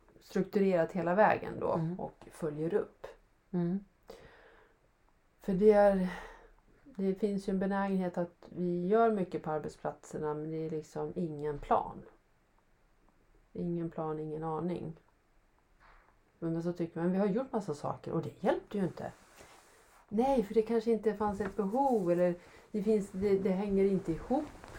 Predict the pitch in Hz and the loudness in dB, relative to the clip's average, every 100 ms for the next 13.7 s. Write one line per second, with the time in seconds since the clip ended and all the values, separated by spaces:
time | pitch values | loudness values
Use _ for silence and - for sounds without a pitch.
0 | - - - - - 233 294 294 254 175 | -16 -18 -20 -14 -4 -4 -2 -4 -2 0
1 | 160 175 165 - 262 - - - - 202 | 2 2 0 -2 -2 -4 -12 -18 -10 -4
2 | 220 214 220 220 214 214 208 202 - - | -2 0 2 0 0 0 2 2 -2 -8
3 | - - - - - - 190 196 196 214 | -12 -14 -16 -14 -12 -6 -2 -2 -2 -4
4 | 202 196 180 170 165 165 160 160 - 165 | -2 0 2 2 2 2 2 0 -2 -4
5 | 160 214 185 170 202 226 - 269 269 269 | -4 -2 0 4 4 2 0 -4 -2 -2
6 | 262 240 233 233 226 214 214 214 214 214 | -2 -2 -2 -2 -2 0 0 0 0 -2
7 | - 208 202 196 - 190 185 175 165 165 | 0 4 4 2 -2 -2 0 0 -2 -6
8 | - _ _ _ _ _ - - - - | -12 _ _ _ _ _ -14 4 4 4
9 | - _ - - 170 151 151 160 165 - | -4 _ -8 0 0 2 2 4 4 2
10 | 147 143 - - 196 170 - _ _ - | -2 -2 -14 -6 -2 0 -2 _ _ -14
11 | - 196 208 208 - 185 208 247 220 202 | -4 2 2 0 -2 -2 4 6 6 4
12 | - _ _ _ - 180 175 185 175 175 | -6 _ _ _ -6 -4 -2 -2 -2 -2
13 | 214 185 175 175 277 - | -2 0 0 -2 -8 -16